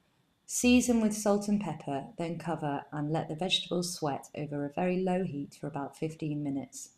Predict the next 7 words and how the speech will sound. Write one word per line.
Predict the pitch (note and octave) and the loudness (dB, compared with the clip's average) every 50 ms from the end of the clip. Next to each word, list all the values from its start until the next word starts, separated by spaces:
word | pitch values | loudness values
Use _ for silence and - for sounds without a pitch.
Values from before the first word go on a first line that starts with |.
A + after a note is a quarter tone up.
| _ _ _ _ _ _ _ _ _ _ _ _ _ _ _ _ _ _ _ _ _ _ _ _ _ _ _ _ _ _ _ _ _ _ _ _ _ _ _ _ _ _ _ _ _ _ _ _ _ _ _ _ _ _ _ _ _ _ _ _ _ _ _ _ _ _ _ _ _ _ _ _ _ _ - _ _ _ _ _ _ _ _ _ _ _ _ _ _ _ _ _ _ - | _ _ _ _ _ _ _ _ _ _ _ _ _ _ _ _ _ _ _ _ _ _ _ _ _ _ _ _ _ _ _ _ _ _ _ _ _ _ _ _ _ _ _ _ _ _ _ _ _ _ _ _ _ _ _ _ _ _ _ _ _ _ _ _ _ _ _ _ _ _ _ _ _ _ -20 _ _ _ _ _ _ _ _ _ _ _ _ _ _ _ _ _ _ 4
After | - C4 C4+ C4+ - C#4 A#3+ | 6 6 6 6 4 2 4
that, | - D3 C#3 - - - - | 4 4 2 0 -4 -4 2
add | - G#3+ A3+ A3 - | 4 4 4 4 2
the | - | 0
stock | B3 - - - F3+ E3 - - - - | 0 2 4 4 4 4 4 2 -2 -4
and | - F#3+ F#3 E3+ | -2 2 2 2
milk, | C#3+ C3+ C3 A#2 - - - | 2 2 0 -2 -4 -10 -18